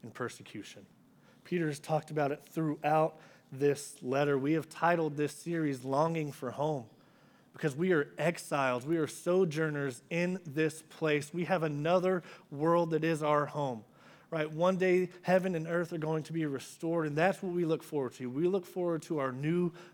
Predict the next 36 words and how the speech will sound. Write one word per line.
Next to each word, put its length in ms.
bodies. 580
We 100
look 160
forward 300
to 120
the 100
day 220
where 120
we 140
can 140
be 180
with 400
Jesus. 460
And 120
so 220
for 240
the 100
time 420
being 400
in 240
this 260
world, 460
we 240
do 100
not 280
live 440
like 320
the 100
world. 460
So 160
why 520
would 140
we 160
expect 480
the 80
world 440